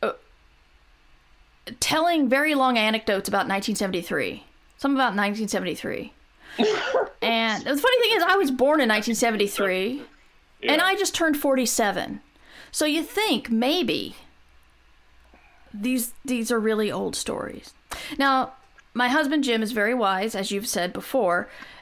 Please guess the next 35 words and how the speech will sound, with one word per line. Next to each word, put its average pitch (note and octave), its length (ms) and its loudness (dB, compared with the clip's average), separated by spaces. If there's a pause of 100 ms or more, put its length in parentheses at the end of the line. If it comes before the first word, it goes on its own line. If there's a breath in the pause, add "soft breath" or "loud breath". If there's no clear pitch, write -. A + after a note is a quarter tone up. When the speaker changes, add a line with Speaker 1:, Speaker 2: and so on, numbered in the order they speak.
(140)
Speaker 1:
and A3+ 220 2
he D4 180 0
had C4+ 160 2
a - 40 -2
theory, A#3 400 -2
which G3+ 240 -4
is, F#3+ 360 -4
oh, B3+ 240 2
Martin C4+ 260 2
has A#3 120 0
also A3+ 220 0
said F3 440 -4
that, - 260 -6 (160)
I'm A3 100 0
getting F#3+ 200 -2
ahead F3+ 200 -6
of F#3 60 -6
myself, - 360 -6
I'm G#3+ 140 -4
sorry. G#3+ 220 -4
So D4 140 4
people F#4 280 2
did D4 160 0
not C4 160 4
appreciate A3 680 -2 (580 loud breath)
long G3+ 840 2 (120)
anecdotes G#3 1000 -2 (240)
about F#3 840 -2 (140)
Martin F#3+ 680 0
and F3 280 -10
Campbell, F#3+ 720 -2
and F#3+ 120 -2
pointing E4+ 440 2
out D#4 320 2
that, G3+ 200 0